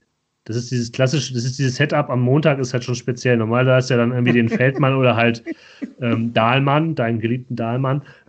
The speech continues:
Speaker 2: Ja.
Speaker 1: ähm, da sitzen und denkst dir halt auch, wir könnten jetzt auch noch eine, eine, eine eigene Folge drüber machen, dass tatsächlich die Zweitligakommentatoren von Sky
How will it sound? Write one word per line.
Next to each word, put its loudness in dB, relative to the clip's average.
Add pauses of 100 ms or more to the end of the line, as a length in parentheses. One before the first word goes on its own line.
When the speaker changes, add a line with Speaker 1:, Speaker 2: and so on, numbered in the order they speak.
Speaker 2:
Ja. 0
Speaker 1:
ähm, 0
da 0
sitzen -2
und 0
denkst 0
dir 2
halt 0
auch, 2 (220)
wir -2
könnten 0
jetzt -4
auch 0
noch 4
eine, 4
eine, 0
eine -2
eigene 2
Folge 2
drüber 4
machen, -2 (920)
dass 0
tatsächlich 0
die -4
Zweitligakommentatoren 0
von -2
Sky -2